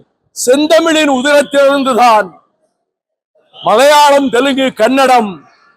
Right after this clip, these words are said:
ஆகிய மொழிகள் அதிலிருந்து தான் உதித்து எழுந்தன என்பதை, அதை பாடலாகவே எடுத்த எடுப்பிலே கடவுள் வணக்கத்தை போல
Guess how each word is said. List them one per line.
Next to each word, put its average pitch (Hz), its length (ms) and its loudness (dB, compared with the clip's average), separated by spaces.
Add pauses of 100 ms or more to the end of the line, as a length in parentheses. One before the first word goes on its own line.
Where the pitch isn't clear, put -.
(200)
ஆகிய 247 420 0
மொழிகள் 233 500 0 (640)
அதிலிருந்து 269 480 0
தான் 285 220 2
உதித்து 254 400 -6
எழுந்தன 254 400 -2 (560)
என்பதை, 233 460 0 (760)
அதை 277 200 0 (160)
பாடலாகவே 262 800 2 (600)
எடுத்த 262 460 -2
எடுப்பிலே 247 520 0 (420)
கடவுள் 277 400 0
வணக்கத்தை 254 560 -2
போல 214 240 -2